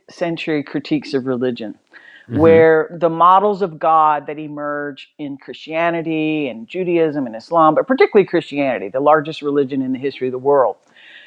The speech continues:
Speaker 1: that the models of God are either projections of human wish fulfillment, projections of daddy images in the sky, or,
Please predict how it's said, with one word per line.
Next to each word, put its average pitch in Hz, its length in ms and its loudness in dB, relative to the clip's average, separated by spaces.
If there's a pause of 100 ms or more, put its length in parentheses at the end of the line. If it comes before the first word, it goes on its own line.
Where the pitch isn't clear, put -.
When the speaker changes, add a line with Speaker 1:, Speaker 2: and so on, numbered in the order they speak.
(320)
Speaker 1:
that 180 180 4
the 190 80 4
models 214 360 4
of 214 120 0
God 175 400 4
are 160 240 -6
either 175 240 -10
projections 196 1200 -8 (520)
of 151 600 0
human 190 460 -8
wish 170 240 -4
fulfillment, 156 800 -4 (760)
projections 180 1080 -2 (120)
of 147 540 4 (120)
daddy 165 540 2
images 160 440 -8
in 147 120 -8
the 131 80 -14
sky, 147 680 2 (440)
or, 143 500 0